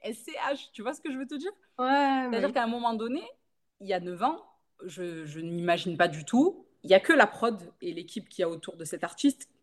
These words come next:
Speaker 1: qui ont la vision long terme de la réussite et,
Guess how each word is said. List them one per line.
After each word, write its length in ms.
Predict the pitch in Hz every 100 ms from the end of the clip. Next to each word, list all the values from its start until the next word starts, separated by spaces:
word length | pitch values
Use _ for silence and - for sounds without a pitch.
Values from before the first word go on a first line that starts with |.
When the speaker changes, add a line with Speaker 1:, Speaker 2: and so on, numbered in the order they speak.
| _
Speaker 1:
qui 200 | - 185 220
ont 80 |
la 100 | 214
vision 540 | 165 190 165 196 226 262
long 240 | - 180 170
terme 340 | 202 208 220 - _ _ _ _ -
de 100 | 175
la 100 | 160
réussite 540 | 175 160 - 208 -
et, 320 | 160 160 -